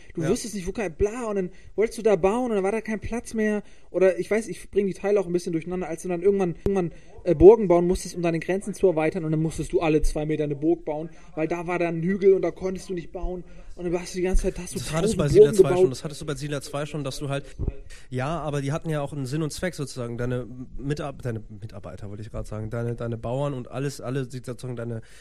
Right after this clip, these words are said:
Speaker 2: Ressourcen wieder eingefahren haben, haben dann ja sozusagen an diese Mittelsburgen sozusagen ge-,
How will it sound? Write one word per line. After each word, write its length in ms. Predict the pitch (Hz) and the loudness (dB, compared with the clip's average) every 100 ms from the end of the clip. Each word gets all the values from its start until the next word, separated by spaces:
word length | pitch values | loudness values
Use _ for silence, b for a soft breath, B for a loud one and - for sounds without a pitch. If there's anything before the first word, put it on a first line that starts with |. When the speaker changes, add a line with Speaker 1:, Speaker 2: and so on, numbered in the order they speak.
| b - | b -16
Speaker 2:
Ressourcen 440 | 120 156 160 151 | -8 -4 -4 -4
wieder 140 | 123 101 | -6 -6
eingefahren 420 | 120 113 110 110 | -8 -8 -10 -8
haben, 220 | 107 113 123 | -8 -6 -6
haben 160 | 123 | -4
dann 140 | 127 131 | -4 -4
ja 100 | 123 | -6
sozusagen 400 | 127 - 127 120 | -6 -4 -4 -4
an 80 | |
diese 160 | 123 123 | -4 -2
Mittelsburgen 800 | 123 156 135 - 127 120 117 113 | -2 -4 -6 -6 -6 -6 -8 -12
sozusagen 680 | 117 107 117 110 107 113 | -12 -12 -10 -10 -10 -12
ge-, 100 | 113 | -10